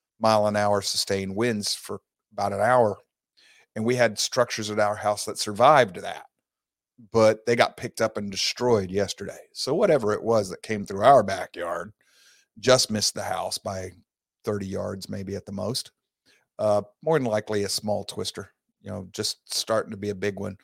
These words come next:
And that's probably the one that went up to Marianna and hit the town just north of us. Marianna, it's not all that far away. That's probably the, the tornado was getting, you know, just starting at that point. But we,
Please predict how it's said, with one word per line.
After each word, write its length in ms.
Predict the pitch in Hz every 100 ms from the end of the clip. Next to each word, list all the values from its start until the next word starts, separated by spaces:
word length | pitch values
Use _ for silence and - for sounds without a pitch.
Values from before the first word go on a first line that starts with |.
| _ _ _ _
And 180 | 107 101
that's 160 | 107 -
probably 380 | - - 147 123
the 120 | 110
one 200 | 110 104
that 160 | 101
went 160 | 104 101
up 100 | 98
to 80 | -
Marianna 600 | 101 98 95 98 95 92 -
and 160 | 95 98
hit 280 | 95 101 -
the 80 |
town 400 | 95 - 107 95
just 180 | 92 -
north 240 | 104 98 87
of 80 |
us. 180 | 90 - _ - _ -
Marianna, 540 | 101 98 98 101 95 90
it's 340 | 101 - - _ _ _
not 200 | 113 113
all 280 | 117 113 104
that 200 | 95 -
far 280 | - 92 82
away. 300 | 90 92 - _ _ _ _ -
That's 180 | 101 -
probably 580 | 117 113 104 98 101
the, 240 | 92 98 98 _
the 100 | 104
tornado 460 | - 107 104 98 98
was 180 | 95
getting, 240 | 95 98 95 95 _ _
you 60 | 104
know, 80 | 95
just 200 | 104 -
starting 400 | 120 110 98 98
at 100 | -
that 180 | 95 -
point. 240 | 104 - -
But 80 |
we, 240 | 123 185